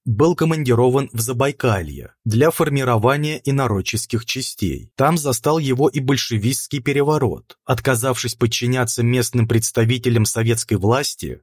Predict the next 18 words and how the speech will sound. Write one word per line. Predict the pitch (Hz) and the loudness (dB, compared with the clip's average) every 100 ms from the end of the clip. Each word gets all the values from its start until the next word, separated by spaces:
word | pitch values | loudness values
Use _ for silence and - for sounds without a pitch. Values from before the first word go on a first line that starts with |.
| _ | _
Семенов | - 127 127 170 175 - | -6 0 2 2 0 2
начал | 127 135 156 131 | 0 0 -2 0
партизанскую | 131 113 120 113 127 - 131 120 | 0 0 0 0 -2 2 4 6
войну | 110 101 117 151 | 6 4 2 0
против | - 110 113 110 | 2 2 2 2
большевиков, | 123 113 135 151 - 101 82 - _ | 2 0 -2 -2 2 0 0 -6 _
поддержанный | 120 113 104 139 113 123 117 | 2 2 2 -2 0 0 2
местными | 117 127 117 127 120 | 2 0 -2 0 2
промышленными | 113 107 117 113 117 107 104 101 | 2 2 2 2 2 4 4 2
кругами, | 98 95 104 135 110 - _ | 0 0 2 0 -2 -8 _
главным | 101 120 147 147 147 117 | 0 4 4 2 0 0
образом | 143 143 139 120 120 | 0 2 2 0 2
владельцами | 110 113 127 123 - 113 | 4 4 2 -2 0 0
приисков, | 113 120 147 151 - 76 - - - | 2 0 0 -4 -6 -6 -8 -14 -10
щедро | - 131 147 151 | -4 -2 0 0
снабжавшими | 131 127 104 98 139 - 156 156 | 2 2 0 0 0 0 -2 2
его | 139 95 104 | 2 4 2
средствами. | - 127 104 - - 78 71 - | 2 0 0 -2 -8 -8 -10 -14